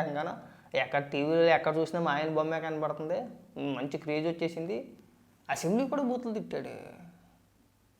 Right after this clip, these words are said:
ఆ రోజు ఏమైపోయింది? మీకు మనస్సాక్షి లేదా ఆ రోజున? ఇంకా మాట్లాడుతుంది వినిపిస్తానండి.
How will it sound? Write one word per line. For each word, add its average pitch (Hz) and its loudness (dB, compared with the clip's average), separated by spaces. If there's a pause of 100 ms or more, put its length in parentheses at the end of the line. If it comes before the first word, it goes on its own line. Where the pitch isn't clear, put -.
(920)
ఆ 151 4
రోజు 175 6
ఏమైపోయింది? 202 2 (720)
మీకు 156 2
మనస్సాక్షి 151 2
లేదా 190 4
ఆ 190 6
రోజున? 185 0 (1800)
ఇంకా 151 -4
మాట్లాడుతుంది 165 -2
వినిపిస్తానండి. - -10